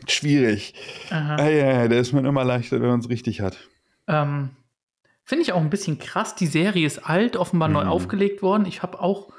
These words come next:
Speaker 2: nur verstörende Erinnerungen an die.
Speaker 1: Ja.
Speaker 2: Aber ich weiß auch nicht.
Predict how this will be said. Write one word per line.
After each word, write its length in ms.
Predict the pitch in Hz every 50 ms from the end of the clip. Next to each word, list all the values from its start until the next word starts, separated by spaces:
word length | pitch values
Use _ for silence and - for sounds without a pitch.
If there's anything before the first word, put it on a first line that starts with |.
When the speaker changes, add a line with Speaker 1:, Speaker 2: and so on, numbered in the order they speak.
| - - - - -
Speaker 2:
nur 120 | - 185 -
verstörende 920 | - - 175 - - - - - - 151 160 196 214 233 233 220 233 226
Erinnerungen 600 | 214 202 196 220 226 247 233 226 233 233 240 254
an 160 | 214 208 214
die. 120 | 220 240 285 190 208 233 226 -
Speaker 1:
Ja. 160 | - 523 494 - - - _ _ _ _ _ _ - - - _ - -
Speaker 2:
Aber 580 | - 175 165 165 156 170 165 165 165 165 165 - - - _ _ _ _ _ _ _ _ _ _ _ _
ich 160 | - - -
weiß 140 | 160 151 156
auch 120 | 156 143
nicht. 220 | 143 139 - -